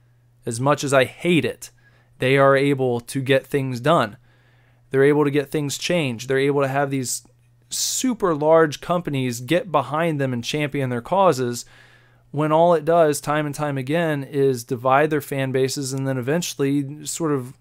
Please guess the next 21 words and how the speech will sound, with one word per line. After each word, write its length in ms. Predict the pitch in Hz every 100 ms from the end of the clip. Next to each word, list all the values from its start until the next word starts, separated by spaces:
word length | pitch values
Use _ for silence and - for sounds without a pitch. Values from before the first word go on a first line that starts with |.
| _ - _ -
leave 380 | 123 139 175 143
them 260 | 147 147 143
a 540 | 131 131 127 123 117
husk 560 | - - 175 190 - -
of 160 | 120
what 160 | 139 135
they 280 | 131 123 120 _ _
formerly 520 | - - 160 147 131 120
were. 420 | 117 180 113 - _ _ _ _ _ _ _ _ _ _ _ _ _ _ _ _ _ _ _ _ -
Uh, 220 | 127 120 123
that's 300 | 123 156 -
why, 280 | 151 131 120
uh, 340 | 104 98 92 - - _ _ _ _ _ _ _ _
that's 260 | - 135 -
why 160 | 123
this 160 | 110 107
stuff 340 | - 135 120
is, 300 | - 131 - -
is 140 | 117
so 220 | - 135
crazy, 640 | 120 - 139 156 127 -